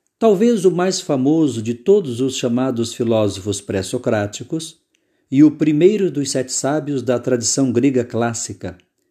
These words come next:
Tales era um homem multifacetado,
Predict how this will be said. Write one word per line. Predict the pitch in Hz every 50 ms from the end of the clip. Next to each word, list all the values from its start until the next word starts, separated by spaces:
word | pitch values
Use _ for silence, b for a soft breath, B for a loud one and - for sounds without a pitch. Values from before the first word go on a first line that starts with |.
| _ _ _ _ _ _
Tales | 135 135 151 170 175 175 180 185 175 - - - - - _ _ _ _ _ _ _ _ _ _
era | - 151 165 165 165
um | 156 143
homem | 143 151 160 156 156 147
multifacetado, | 135 131 143 175 202 202 190 - - 139 - - 139 135 - 135 131 - 113 104 98 92 90 95 90 -